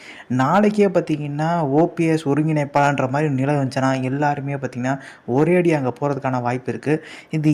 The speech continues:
எதனால சாத்தியம்னு சொல்லிட்டு பார்க்கலாம். எடப்பாடி பழனிசாமி பார்த்தீங்கன்னா, ஆ, பொதுச் செயலாளர்ன்ற பதவி தொண்டர்களால் வந்து பார்த்தீங்கன்னா தேர்ந்தெடுக்கப்பட வேண்டியது.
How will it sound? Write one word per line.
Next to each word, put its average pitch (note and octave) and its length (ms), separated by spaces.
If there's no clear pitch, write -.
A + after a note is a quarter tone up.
எதனால G3 420
சாத்தியம்னு C#3+ 460
சொல்லிட்டு C3 180
பார்க்கலாம். C3 380
எடப்பாடி D#3+ 360
பழனிசாமி C#3 480
பார்த்தீங்கன்னா, C3 400
ஆ, C3 80
பொதுச் D#3+ 320
செயலாளர்ன்ற D#3 500
பதவி C3+ 380
தொண்டர்களால் F3 580
வந்து D3 220
பார்த்தீங்கன்னா C#3+ 420
தேர்ந்தெடுக்கப்பட C3+ 560
வேண்டியது. A2+ 320